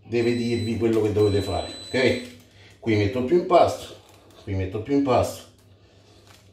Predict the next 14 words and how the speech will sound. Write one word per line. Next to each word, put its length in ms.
ed 160
ecco 240
qua. 160
Adesso 520
si 220
inforna 580
a 160
centonovanta 1040
gradi, 560
forno 760
statico 1300
per 220
dieci 360
minuti. 540